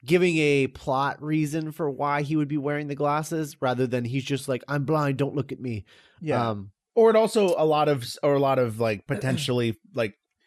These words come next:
Speaker 2: comic book guy questions about, like, how come he, how he, how he was so good at maneuvering around, you know?
Speaker 1: Right, right, right, right, right. But, but I, I also feel like it's a little bit of a cheat.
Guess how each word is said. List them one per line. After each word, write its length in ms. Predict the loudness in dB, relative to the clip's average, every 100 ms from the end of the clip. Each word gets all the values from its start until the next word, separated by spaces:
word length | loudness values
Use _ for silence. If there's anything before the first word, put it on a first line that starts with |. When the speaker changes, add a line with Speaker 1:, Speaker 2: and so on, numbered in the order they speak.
| _
Speaker 2:
comic 360 | -4 -2 -2 -2
book 180 | -4 -2
guy 500 | -2 0 -2 -4 -6
questions 480 | -6 -6 -4 -6 -6
about, 340 | -6 -6 -6 -6
like, 260 | -8 -10
how 200 | -10 -8
come 220 | -6 -8
he, 200 | -8 -10 -12 _ _
how 180 | -4 -2
he, 180 | -2 -2
how 220 | -2 0
he 120 | 0
was 200 | -2 -2
so 140 | -4 -4
good 180 | -4 -4
at 60 |
maneuvering 560 | -4 -2 -2 -4 -4 -4
around, 580 | -4 -4 -4 -4 -6 -8
you 140 | -6 -2
know? 160 | 2
Speaker 1:
Right, 300 | 4 4 2
right, 240 | 0 0 0
right, 180 | 0 0
right, 220 | 0 -2
right. 220 | -4 -4 0
But, 240 | 0 2
but 280 | 2 2 2
I, 400 | 0 2 2 0 -2
I 380 | -2 2 2 2
also 340 | 2 0 0 -2
feel 220 | 0 0
like 160 | 0 -4
it's 120 | -8
a 40 | -4
little 240 | -2 -2
bit 140 | -4 -8
of 100 | -10
a 40 |
cheat. 360 | -12 -12 -12